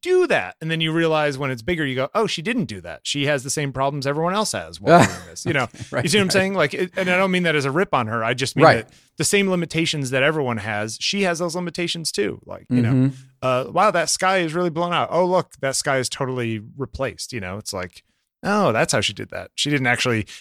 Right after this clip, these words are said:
Speaker 1: get those clouds in the sky. She replaced them in post," you know, <laughs> like,
Speaker 2: Right.
Speaker 1: um, so it's, it's, it's nice sort of, it's both humbling and reassuring that, you know, and, and you can kinda see the things you can get away with and things you can't, and, and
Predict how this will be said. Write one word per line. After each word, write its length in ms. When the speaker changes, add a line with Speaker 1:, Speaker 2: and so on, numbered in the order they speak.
Speaker 1:
get 180
those 220
clouds 340
in 60
the 80
sky. 320
She 280
replaced 420
them 100
in 100
post," 400
you 80
know, 80
<laughs> 60
like, 240
Speaker 2:
Right. 240
Speaker 1:
um, 380
so 300
it's, 300
it's, 340
it's 220
nice 320
sort 340
of, 240
it's 120
both 200
humbling 560
and 320
reassuring 800
that, 240
you 120
know, 200
and, 140
and 180
you 80
can 200
kinda 240
see 380
the 80
things 220
you 80
can 80
get 120
away 200
with 140
and 120
things 200
you 60
can't, 380
and, 260
and 180